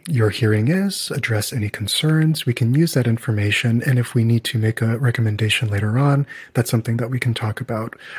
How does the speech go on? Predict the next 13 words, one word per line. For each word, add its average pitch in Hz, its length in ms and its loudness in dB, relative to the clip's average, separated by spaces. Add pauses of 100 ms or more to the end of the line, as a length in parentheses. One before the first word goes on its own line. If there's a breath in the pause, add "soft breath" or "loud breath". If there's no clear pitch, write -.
(100 loud breath)
But 156 120 2
it's 123 140 -6
something 120 300 0
that's 127 180 -6
very 104 220 -2
simple, 139 460 0 (140)
doesn't 120 260 -2
take - 180 0
a 120 40 0
long 110 240 0
time 104 260 -2
at 104 100 -2
all. 113 260 2